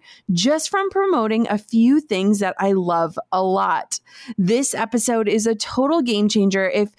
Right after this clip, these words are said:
you're not quite sure yet what you want to create or sell, but you're really hoping to start generating some income. So are you guys ready? I am so excited about today's show. Now,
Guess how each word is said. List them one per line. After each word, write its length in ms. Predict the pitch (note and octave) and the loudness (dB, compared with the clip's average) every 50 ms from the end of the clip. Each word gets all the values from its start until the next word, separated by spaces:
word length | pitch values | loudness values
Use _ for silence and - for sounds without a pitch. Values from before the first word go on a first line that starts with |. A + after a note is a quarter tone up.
| - - - - | -20 -16 -8 -2
you're 160 | B3+ C4+ C#4 | 0 2 2
not 260 | C#4 D4+ F4+ G4 F#4+ | 2 2 0 -2 -4
quite 320 | - - A#4+ A#4+ G#4+ F4 | -4 -4 -2 0 0 0
sure 340 | - - - - - D4+ E4 | -2 -4 -2 -2 0 0 0
yet 200 | F4+ E4 D#4 B3+ A3+ - | 2 2 0 0 0 -2
what 180 | - A3 A3 | -2 -4 -2
you 80 | - A#3+ | 0 0
want 220 | A3+ A3+ A#3 A3+ | 2 2 0 0
to 80 | - A#3 | -2 -4
create 480 | G#3 - - - A#3 A3+ A3 A3 B3+ C#4+ | -6 -4 -2 0 2 2 4 2 2 0
or 100 | D#4 D#4 | 0 -2
sell, 320 | - - G3+ F#3 F3 F3+ | -2 -2 -2 0 0 0
but 160 | F#3+ G#3+ G3+ | 0 -2 -2
you're 240 | F#3+ B3 C4+ C#4 C4+ | 0 -2 -2 -2 -2
really 320 | C4 D#4+ E4 E4 G4 F#4 G4 | -2 -2 -2 -2 -2 -2 -2
hoping 480 | F4+ - D4+ D4+ D4+ - - D4 D4 C#4+ | -2 -2 -4 -4 -4 -4 -4 -4 -2 -2
to 80 | C#4+ | -2
start 320 | C#4 - - B3+ A#3+ G#3+ G#3 | -4 -4 -2 -2 -4 -2 -2
generating 580 | A3 A#3 A3+ A#3 A#3 A3+ A3 A#3 A3+ A#3 B3+ | -2 -2 -2 0 0 0 0 0 2 2 2
some 220 | A#3+ - - A#3 G3+ - | 2 2 0 -4 -2 -2
income. 560 | F3+ F#3 F#3 F#3+ - D#3+ A2 - - A#3 G#3+ _ - - - - - _ | 0 0 0 0 0 -2 -4 -6 -8 -12 -14 _ -16 -20 -20 -20 -20 _
So 200 | - - - - | -10 -6 -6 -4
are 200 | - - G3 A#3 | -2 -2 -2 0
you 100 | C4+ D4 | -2 -2
guys 320 | C#4 F4+ F4+ G4 G4 E4+ - | -2 0 0 2 0 0 0
ready? 400 | A#3+ G3+ F#3 E3 E3 F#3+ B3 C4+ - | 0 -2 -2 -2 -2 -2 -2 -4 -4
I 140 | - G3+ G#3 | -2 -2 0
am 240 | G#3 G#3 G#3+ A3+ A3+ | 0 2 2 2 2
so 420 | G#3+ - - - - F#3+ G3+ A#3 | 2 0 -2 -2 -2 0 0 0
excited 520 | B3+ C#4 D4 - - A3+ F#3 F3+ F3+ F3 F#3+ | 0 -2 -4 -4 -2 -4 -2 -2 -2 -2 -2
about 260 | F#3 F3+ F3 - G3+ | 0 -2 -2 -4 -2
today's 300 | G3 G3 F3 D#3+ F#3+ - | -2 -2 0 0 0 -2
show. 220 | - F#3+ D#3+ - - | -2 -4 -4 -2 0
Now, 320 | G3 G#3 G#3+ F#3 C#3+ - | 0 0 0 0 -4 -8